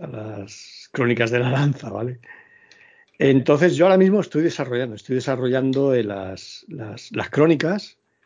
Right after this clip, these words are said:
eh, que lo estoy haciendo con, con Unreal, y es... Eh, aquellos dos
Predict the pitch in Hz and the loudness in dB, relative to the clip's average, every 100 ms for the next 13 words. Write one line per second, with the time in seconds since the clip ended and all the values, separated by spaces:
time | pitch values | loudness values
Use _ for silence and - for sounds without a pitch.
0 | _ _ _ _ - - - - 95 - | _ _ _ _ -12 -10 -8 -10 -8 -8
1 | 117 110 110 113 107 107 110 131 117 120 | -6 -6 -4 -4 -4 -4 -6 -2 0 2
2 | 147 170 143 117 117 - - _ _ _ | 4 6 6 4 4 0 -16 _ _ _
3 | _ _ _ - 120 113 104 104 95 - | _ _ _ -4 -2 0 -2 -4 -6 -6
4 | 107 - 135 120 143 - - | -4 2 4 4 2 0 -12